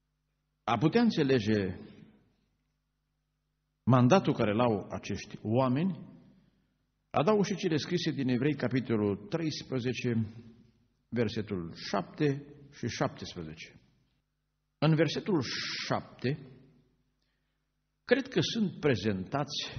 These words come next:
în cazul acela, apostolii de la care a venit credința.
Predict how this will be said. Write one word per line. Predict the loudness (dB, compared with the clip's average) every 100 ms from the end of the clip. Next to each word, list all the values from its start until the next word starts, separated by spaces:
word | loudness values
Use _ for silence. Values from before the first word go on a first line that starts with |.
| -16 -20 _ _
în | 2 2
cazul | 2 0 0
acela, | 0 0 0 2
apostolii | 2 2 0 0 -4 -2
de | -2
la | -2
care | -2 0
a |
venit | 2 2 2
credința. | 0 -4 -4 -4 -10 -16